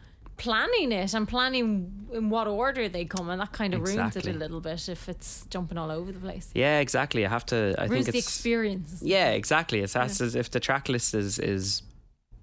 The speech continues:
Speaker 2: it's put there for a reason, you know?
Speaker 1: Mm.
Speaker 2: So, yeah, I'm glad that that's the case, you know, so, so you can listen to it all the way through and, and hopefully it'll make sense, you know?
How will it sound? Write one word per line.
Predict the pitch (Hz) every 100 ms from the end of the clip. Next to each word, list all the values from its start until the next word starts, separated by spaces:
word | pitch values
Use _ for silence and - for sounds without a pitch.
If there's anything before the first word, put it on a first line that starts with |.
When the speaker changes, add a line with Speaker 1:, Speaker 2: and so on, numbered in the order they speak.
| -
Speaker 2:
it's | 123 - - - - - -
put | - 135
there | 127 110
for | 110
a | 104
reason, | 104 101 92 101
you | 101
know? | 98
Speaker 1:
Mm. | 104 - - - -
Speaker 2:
So, | - 95 95 95 98 -
yeah, | - 120 104
I'm | 101
glad | 104 104 98 -
that | 98
that's | - 98 - - - -
the |
case, | - 95 95 - 101
you | 101
know, | 98
so, | 95 98 98 - -
so | - 101
you | 98
can | 95 98
listen | 98 104
to | 98 95
it | - - - - -
all | 98
the | 92
way | 92
through | - 95 95
and, | 92 95
and | 95 104 101
hopefully | 98 95 92
it'll | 95 107 90 - -
make | 95 95
sense, | 98 92 - -
you |
know? | 98